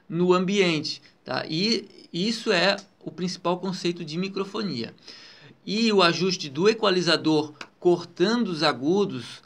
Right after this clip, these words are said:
né, cortando mais os agudos e um pouquinho dos médios, isso é só em último caso, se nada disso funcionar,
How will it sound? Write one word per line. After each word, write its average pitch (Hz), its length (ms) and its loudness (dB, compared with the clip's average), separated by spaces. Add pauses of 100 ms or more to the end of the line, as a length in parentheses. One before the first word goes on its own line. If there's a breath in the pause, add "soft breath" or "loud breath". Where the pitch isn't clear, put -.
(280 soft breath)
né, 131 220 -6
cortando 151 540 -4
mais 147 320 2
os 139 100 -4
agudos 135 400 -4
e 151 40 -4
um 147 40 -4
pouquinho 147 420 -6
dos 135 160 -10
médios, 143 600 -4 (680 loud breath)
isso 220 300 -2
é 214 40 0
só 208 240 0
em 214 140 0
último 226 440 -2
caso, 165 640 0 (360)
se - 180 -8
nada 190 340 2
disso 185 300 -4
funcionar, 196 720 -4